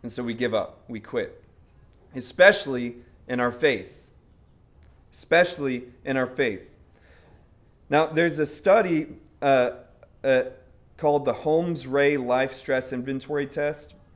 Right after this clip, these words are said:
and it's a stress analysis for measuring stress and health. In this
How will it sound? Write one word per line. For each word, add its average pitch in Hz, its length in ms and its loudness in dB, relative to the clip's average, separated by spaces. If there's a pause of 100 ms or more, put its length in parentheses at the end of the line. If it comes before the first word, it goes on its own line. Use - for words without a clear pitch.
(100)
and 139 100 -2
it's 139 140 -4
a 135 60 -8
stress - 420 0
analysis 131 840 -6 (220)
for 143 80 -6
measuring 139 560 2
stress 135 560 -2
and 117 220 -10
health. 110 400 -6 (880)
In 139 120 0
this 147 260 -2